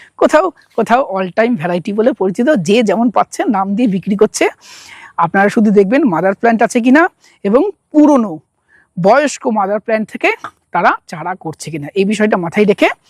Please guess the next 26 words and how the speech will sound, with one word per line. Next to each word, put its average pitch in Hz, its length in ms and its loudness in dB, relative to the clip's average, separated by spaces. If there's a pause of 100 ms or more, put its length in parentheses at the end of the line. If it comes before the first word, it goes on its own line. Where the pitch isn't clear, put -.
(220)
আপনারা 185 300 0 (600)
চারা 160 200 2
পারচেজ 185 380 0
করবেন। 156 300 -8
চলুন 233 260 4 (340)
এবার 240 220 2
বলি 247 200 2 (100)
কি 262 120 -2
কি 262 140 2
পরিচর্যা 202 500 0
আমরা 208 160 0
করেছি। - 380 -4 (600)
আমরা 226 340 4
কিছুদিন 262 580 2
আগে 208 220 2
দেখলাম 208 480 0 (220)
আমাদের 208 380 2
গাছগুলোতে 220 720 -2
হালকা 180 420 -2
হালকা 202 200 0
লেদা 180 340 -4
পোকার 214 300 -4
আক্রমণ 190 420 2
হচ্ছিল। 165 400 -4
এটা 185 260 2
হয়তো 208 440 0